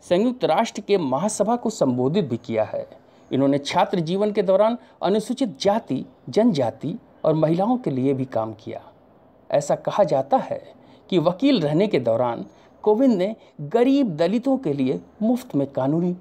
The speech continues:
लड़ाई भी लड़ी है। कोविंद की शादी तीस मई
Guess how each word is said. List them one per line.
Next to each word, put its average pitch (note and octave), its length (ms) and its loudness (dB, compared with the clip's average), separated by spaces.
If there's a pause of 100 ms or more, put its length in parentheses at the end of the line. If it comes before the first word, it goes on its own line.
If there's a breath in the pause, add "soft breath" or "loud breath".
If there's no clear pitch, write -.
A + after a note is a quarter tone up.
(160)
लड़ाई B2 320 0
भी A2+ 120 -6
लड़ी G#2+ 300 -8
है। - 160 -16 (680 soft breath)
कोविंद F#3 320 2
की G#3 120 -2
शादी G#3+ 500 -2 (480 soft breath)
तीस C4+ 300 2
मई C#3+ 280 2